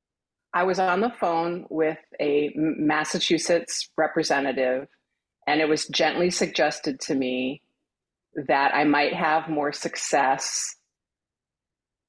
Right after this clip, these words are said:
getting an appointment time for my client if the senator, quote, I'm sorry, if the representative, quote, "knew me better," close quote.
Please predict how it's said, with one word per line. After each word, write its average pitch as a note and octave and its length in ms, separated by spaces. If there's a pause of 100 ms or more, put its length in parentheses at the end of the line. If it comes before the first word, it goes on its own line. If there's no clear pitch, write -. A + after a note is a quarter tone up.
(800)
getting D3+ 360
an D#3+ 60
appointment E3 540
time C#3 340
for D#3 100
my C3+ 160
client C3+ 600 (120)
if C3+ 220 (960)
the D3+ 180
senator, D#3 640
quote, D3 420 (100)
I'm D3+ 100
sorry, D#3 160
if - 60
the D3+ 80
representative, D3+ 560
quote, C#3 280
"knew D3+ 320
me C#3 240
better," B2+ 500
close - 240
quote. - 300